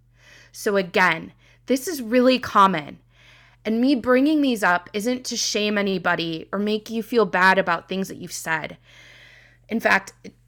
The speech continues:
it's a common experience. When I talk about this in class or with my clients, I kind of get these, "Oh, shit" moments. You know, people realize I say "at least" all the time. I thought that was good. I was trying to, you know, make light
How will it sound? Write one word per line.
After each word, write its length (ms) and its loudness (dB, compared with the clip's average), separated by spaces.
it's 120 -12
a 40 -8
common 340 4
experience. 640 -2
When 100 -6
I 40 -4
talk 300 -2
about 180 -2
this 160 -8
in 80 -6
class 340 -2
or 60 -4
with 160 -4
my 100 -4
clients, 520 -4
I 40 -14
kind 220 -4
of 120 -4
get 180 -6
these, 260 -8
"Oh, 520 -4
shit" 580 -2
moments. 720 -6
You 120 -4
know, 100 2
people 340 -2
realize 640 2
I 80 -4
say 240 0
"at 160 0
least" 320 -2
all 100 0
the 100 -6
time. 560 2
I 100 -6
thought 220 -4
that 140 2
was 160 0
good. 520 2
I 100 -4
was 160 -6
trying 340 0
to, 240 2
you 100 0
know, 260 2
make 260 2
light 480 2